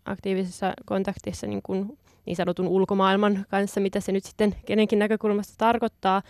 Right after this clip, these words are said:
Ja tota, kuitenkin, niin kun, jos tilastoja lyö pöytään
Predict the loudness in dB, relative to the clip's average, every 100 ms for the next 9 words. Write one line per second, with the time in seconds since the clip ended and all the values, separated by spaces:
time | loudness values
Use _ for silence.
0 | -14 -20 -20 -20 _ _ -6 0 2 2
1 | 2 4 4 2 -6 -2 0 2 2 4
2 | 2 0 -8 _ -10 -4 -2 -2 -6 -16
3 | -8 -6 -2 0 0 0 2 2 0 0
4 | -2 0 2 2 0